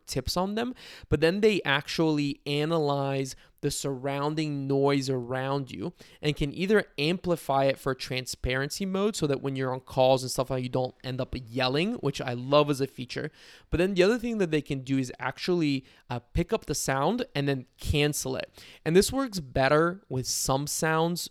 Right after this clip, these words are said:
uh, as opposed to others. And one of the sounds, uh, that I was actually kind of, I was wondering if this was gonna happen, is the plane's, uh, turbines. And I mean, seriously,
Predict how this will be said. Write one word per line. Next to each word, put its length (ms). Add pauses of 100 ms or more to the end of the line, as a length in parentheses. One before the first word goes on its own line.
uh, 260
as 140
opposed 320
to 200
others. 440
And 320
one 160
of 100
the 100
sounds, 640 (380)
uh, 160
that 120
I 80
was 120
actually 320
kind 100
of, 160
I 80
was 160
wondering 640
if 140
this 160
was 100
gonna 160
happen, 380 (420)
is 420 (140)
the 540
plane's, 800 (300)
uh, 160 (100)
turbines. 800
And 220
I 80
mean, 160
seriously, 680